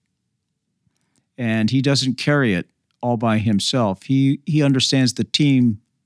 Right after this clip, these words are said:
ethic very, very conclusively. And I, I think that he's proving that. He's proven what he probably should have been able to demonstrate in Formula One. And I think if you ask him, he'll tell you he,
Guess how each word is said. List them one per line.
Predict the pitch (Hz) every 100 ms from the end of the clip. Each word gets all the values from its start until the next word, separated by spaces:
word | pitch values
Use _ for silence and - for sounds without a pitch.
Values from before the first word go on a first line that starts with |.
| _
ethic | 127 120 101 80 - _ _ _ _ _
very, | 160 131 127 120 117
very | 110 120 113
conclusively. | 110 113 - 190 - 90 76 69 - _ _ _ _ _ _ _ _
And | 127 123 120 117 120 - _ _ _
I, | 127 -
I | 151 139
think | - 208 190 -
that | 117 - _ _ _ _ _ _ _ _ _
he's | 139 143
proving | - 175 151 107 85
that. | - - _ _ _ _ _ _ _ _ _ _ _
He's | 147 135
proven | - 175 156 127
what | 120 117
he | 135
probably | - 151 143
should | 131 - 156
have | 127
been | 113 123
able | 123 110
to | - 110 98 95 92
demonstrate | - 151 135 - 131 127
in | -
Formula | 139 117 107
One. | 120 120 90 87 - _
And | 139
I | 139
think | 160 139
if | 127
you | 120
ask | 120 127 135
him, | 120
he'll | 123
tell | - 160
you | 139
he, | 120 127